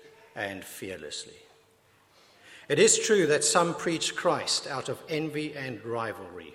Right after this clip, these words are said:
but others out of goodwill. The latter do so in love, knowing that I am put here for the defense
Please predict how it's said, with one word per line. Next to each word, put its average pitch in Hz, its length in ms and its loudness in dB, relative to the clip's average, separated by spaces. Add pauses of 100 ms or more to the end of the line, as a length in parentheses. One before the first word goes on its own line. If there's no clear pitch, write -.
(100)
but 120 120 -8
others 143 600 -2
out 117 220 -6
of 107 240 -10
goodwill. 101 480 -8 (1040)
The 113 100 -4
latter 123 400 -2
do 123 220 -6
so 95 280 -6
in 104 260 -10
love, 104 420 -10 (580)
knowing 120 440 -2
that 123 160 -2
I 117 160 -2
am 110 80 -6
put 165 240 -2
here 98 360 -8 (420)
for - 140 -14
the 110 120 -6
defense 101 600 -8